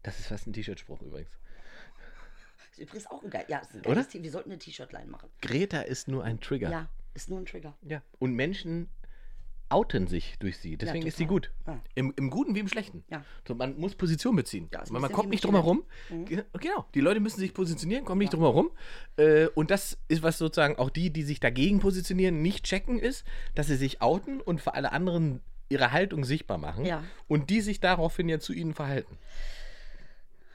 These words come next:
Speaker 2: Ja, ja, gut, nun ist Trump Präsident. Anscheinend ist das wirklich scheißegal heutzutage. Anscheinend. Wirklich komplett, völlig scheißegal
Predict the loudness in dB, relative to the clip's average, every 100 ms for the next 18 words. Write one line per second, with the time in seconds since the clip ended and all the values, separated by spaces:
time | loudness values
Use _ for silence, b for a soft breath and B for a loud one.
0 | B B B B -14 -12 -10 -10 -10 -10
1 | -6 -6 -6 -8 -6 -6 -6 -8 -8 -6
2 | -6 -6 -8 -4 -2 -4 -6 -8 -10 -10
3 | -8 -6 -4 -2 -4 -8 -12 -12 -10 -8
4 | -10 -10 -12 -10 -12 -12 -10 -10 -12 -16
5 | -20 b b b b -10 -6 -2 -4 -4
6 | -6 -6 -6 -10 B B B B B B
7 | B B B B B B B 0 0 0
8 | -12 -12 -4 -4 2 2 4 0 -8 -2
9 | -2 0 4 4 4 -2 -4 -4 -4 -4
10 | -8